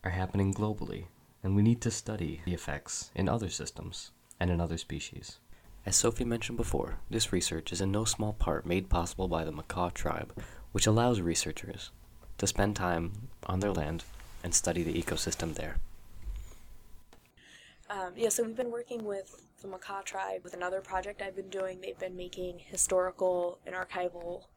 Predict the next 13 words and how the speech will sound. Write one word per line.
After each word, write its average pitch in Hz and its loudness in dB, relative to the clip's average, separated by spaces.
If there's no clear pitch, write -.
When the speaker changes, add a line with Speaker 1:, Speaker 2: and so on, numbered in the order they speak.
Speaker 2:
mussel 190 0
shell 220 -2
material 233 0
available 214 0
to 220 -2
us. 220 -4
We've 208 0
been 190 4
working 185 2
with 185 6
the 180 -6
Makah 185 -2
Museum 190 -6